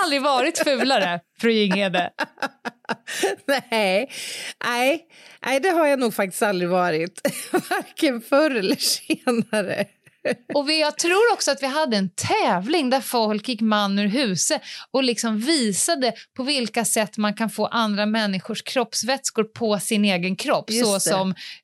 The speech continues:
Speaker 1: fekalier, kiss, bajs, sperma och u-, urin och allt vad det nu är.
Speaker 2: Ja, ja.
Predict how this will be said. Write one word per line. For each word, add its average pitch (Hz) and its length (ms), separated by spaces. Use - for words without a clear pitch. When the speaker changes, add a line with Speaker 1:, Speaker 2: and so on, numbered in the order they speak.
Speaker 1:
fekalier, 202 840
kiss, 190 360
bajs, 175 360
sperma 170 560
och 170 280
u-, 190 160
urin 175 540
och 175 160
allt 175 260
vad 180 260
det 175 100
nu 160 180
är. 170 220
Speaker 2:
Ja, 214 420
ja. 196 360